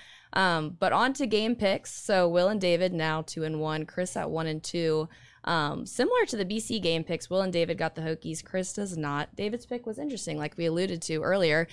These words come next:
He thinks Will Ross kicks a game winner. Will, you also had a really close game, thirty to twenty-eight.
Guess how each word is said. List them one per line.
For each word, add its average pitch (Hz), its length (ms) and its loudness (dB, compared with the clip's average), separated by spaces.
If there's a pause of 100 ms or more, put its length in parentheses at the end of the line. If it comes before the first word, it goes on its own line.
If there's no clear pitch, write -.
(180)
He 202 100 -4
thinks 185 240 -2
Will 180 240 6
Ross 175 320 4
kicks - 480 -2
a 170 80 -2
game 170 380 0
winner. 160 340 0 (320)
Will, 185 180 4
you 185 240 0
also 196 280 0
had 160 100 2
a 147 60 0
really 151 180 0
close 151 300 -6
game, 151 200 -4
thirty 170 340 -2
to 160 80 -2
twenty-eight. 156 520 -6